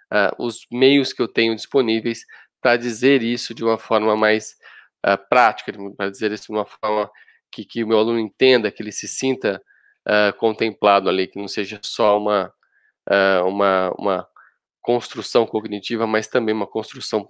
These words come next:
prática pra ele, tá? Ah, o segundo elemento de uma educação transmediática é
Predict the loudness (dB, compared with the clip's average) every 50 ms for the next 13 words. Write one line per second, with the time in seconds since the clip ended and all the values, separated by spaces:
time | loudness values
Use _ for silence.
0 | _ _ 0 0 0 0 -2 -10 -20 _ -10 _ -4 -4 -4 -4 -8 _ _ _
1 | _ _ _ _ _ _ -10 -10 -10 -10 _ _ _ -20 -20 -20 -20 -20 -20 -20
2 | -20 -20 -14 _ 0 2 2 2 2 2 4 4 6 6 6 6 6 6 6 4
3 | 4 2 -2 -2 0 2 0 2 2 2 -4 -4 -6 -6 -8 -12 -8 -6 -6 -6
4 | -6 -10 -2 2 2 4 4 2 0 -4 -2 -2 -2 0 4 4 4 4 4 2